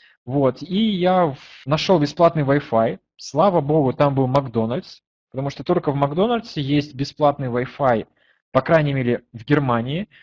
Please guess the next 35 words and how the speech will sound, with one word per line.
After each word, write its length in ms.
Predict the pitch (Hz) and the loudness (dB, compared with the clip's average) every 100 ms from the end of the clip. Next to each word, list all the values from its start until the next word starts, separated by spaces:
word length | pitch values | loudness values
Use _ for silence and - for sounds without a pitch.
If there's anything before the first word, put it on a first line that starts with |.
| _ _ _ | _ _ _
а, 180 | 127 123 | -6 -4
и 120 | 156 | -2
Макдональдс 420 | 180 170 214 196 | -2 0 0 0
работает 360 | 151 151 165 135 | -2 -2 -2 0
двадцать 240 | 143 143 - | -2 -2 -8
четыре 240 | - 123 | -10 -10
часа. 340 | - - - - _ _ | -10 -16 -18 -20 _ _
То 80 | - | -10
есть 160 | 117 - | -10 0
я 180 | 160 185 | 2 2
и 160 | 170 | 2
успел 640 | 147 147 - 165 147 - - | 0 -2 -4 0 0 -2 -10
зарядить 760 | - 127 147 151 165 147 - - _ _ - | -8 -2 -2 0 -2 -4 -8 -20 _ _ -12
телефон, 560 | 139 139 - 165 139 | -6 -6 -2 0 0
который 220 | 127 127 | -2 -2
у 40 | 127 | -2
меня 160 | 127 | -2
уже 160 | 127 127 | -4 -4
был 200 | 117 127 | -2 -2
отключенным, 720 | 120 120 117 170 214 190 107 _ _ - _ _ _ _ | -2 -6 -4 -2 -2 -2 -8 _ _ -20 _ _ _ _
и 80 | 120 | -8
я, 500 | 131 143 180 180 156 | -4 0 0 -2 -6
а, 380 | - 131 120 113 | -6 -4 -2 -4
в 240 | 107 _ - | -8 _ -16
течение 400 | 131 170 151 151 | -6 -4 -2 0
ночи 340 | 196 240 139 | -2 -4 -4
я 180 | 123 151 | -2 -2
искал 380 | 147 - 139 131 | -4 -2 -2 -2
сайты 600 | - 156 175 170 147 131 | -4 -2 -2 -2 -4 -4
с 140 | - | -2
автобусами. 720 | 131 139 - 180 123 - 87 - | -2 0 0 0 0 -8 -18 -10
Как 180 | 165 175 | -6 -6
же 100 | 139 | -6
все-таки 360 | - 147 - | -6 -8 -8
доехать 500 | 110 127 135 104 - | -4 -2 -2 -4 -10